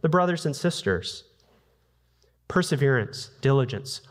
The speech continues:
hard work, service towards your brothers and sisters is what faith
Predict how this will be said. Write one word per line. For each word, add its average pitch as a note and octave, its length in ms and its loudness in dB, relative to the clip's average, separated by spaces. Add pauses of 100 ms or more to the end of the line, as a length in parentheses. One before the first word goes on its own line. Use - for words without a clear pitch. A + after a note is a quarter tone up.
hard C3+ 340 -2
work, - 460 -2
service C#3+ 680 0
towards C#3+ 560 0 (160)
your A#2+ 80 2
brothers C3 360 2
and A2 100 -4
sisters G#2 600 -2 (300)
is C3 460 2 (280)
what C3+ 200 2
faith C#3+ 380 0